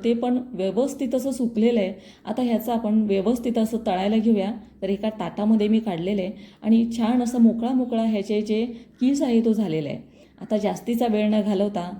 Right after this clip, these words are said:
हे आपण तळायला घेऊया. तर मी इथं अगदी एक कढई ठेवलेली आहे गॅसवरती, छान असं तेल गरम झालेलं आहे, त्याच्यामध्ये हा किस आपण आता तळायला घेऊया. किस तळताना कडक तेलामध्ये आपल्याला हा किस टाकायचा आहे, म्हणजे लवकर तयार होतो आणि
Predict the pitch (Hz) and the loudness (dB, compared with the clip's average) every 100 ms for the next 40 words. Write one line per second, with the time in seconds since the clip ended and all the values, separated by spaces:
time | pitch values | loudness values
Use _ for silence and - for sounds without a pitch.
0 | - 185 180 196 202 185 180 214 220 214 | -8 -8 -4 -4 -2 -2 0 0 2 2
1 | 190 233 - - - - - 247 262 285 | 0 -4 -8 -20 -20 -20 -6 2 4 4
2 | 262 226 220 214 208 220 - 202 208 226 | 2 0 0 -2 0 0 0 -2 0 0
3 | 196 226 247 240 233 220 202 180 175 175 | 2 2 2 2 4 4 2 -2 -4 -4
4 | 185 180 196 233 - - - 220 240 254 | -6 -4 -4 -6 -8 -18 -2 0 2 2
5 | 240 247 233 233 208 202 214 226 233 220 | 2 0 2 4 4 4 4 4 4 2
6 | 185 214 - - - 190 196 247 240 220 | 0 -4 -8 -20 -12 -10 -2 0 2 0
7 | 220 220 226 254 254 208 196 190 220 285 | 0 -2 -2 -2 0 -2 -2 -2 -2 -2
8 | - - 185 165 156 165 190 - 285 311 | -6 -4 -2 0 0 0 0 0 0 0
9 | - 240 233 262 214 208 - 220 240 - | 2 2 2 2 2 0 0 2 2 2
10 | 262 254 247 226 214 214 214 226 220 - | 2 2 2 2 2 0 0 -2 -4 0
11 | 240 - 202 196 208 208 180 180 196 190 | 0 2 -2 0 -2 0 -4 -2 0 0
12 | 175 226 220 220 202 220 226 - 165 - | 0 0 2 2 2 4 2 2 -4 -4
13 | 196 | -4